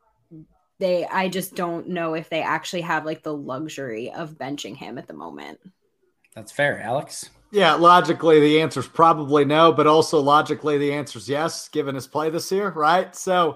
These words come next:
Speaker 3: uh, I, I guess the, the, the case toward your point, Perry, is, is, is probably, let's see what those guys are worth. I, I, I, I guess long term, if there's maybe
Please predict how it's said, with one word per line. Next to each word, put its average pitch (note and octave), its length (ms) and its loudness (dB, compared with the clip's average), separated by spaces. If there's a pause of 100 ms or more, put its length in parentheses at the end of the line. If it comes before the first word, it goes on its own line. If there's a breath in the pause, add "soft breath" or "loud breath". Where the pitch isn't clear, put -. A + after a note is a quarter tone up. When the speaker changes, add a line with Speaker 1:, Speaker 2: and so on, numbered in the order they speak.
(480 loud breath)
Speaker 3:
uh, G#3 500 6
I, F#3+ 160 -4
I A3+ 120 0
guess C4+ 280 0
the, A#3 140 -12
the, F#3 380 -10
the F3 140 -8
case G#3 360 -4
toward G3 260 -2
your D#3 120 -6
point, G3+ 340 -10
Perry, D3+ 400 -6
is, C3+ 140 -10
is, C3+ 280 -12
is B2 180 -16
probably, C#3 840 -6 (160)
let's C3+ 260 -8
see C3+ 240 -10
what E3 180 -6
those D3 220 -4
guys D#3 320 -2
are E3 80 -4
worth. G3+ 400 -4 (300)
I, D3 380 -14
I, D#3 100 -4
I, D#3 300 -8
I D#3 100 -8
guess D#3+ 400 -6
long D#3 280 -4
term, F3+ 340 -2
if F#3 160 -10
there's C#3+ 160 -12
maybe D#3 500 -6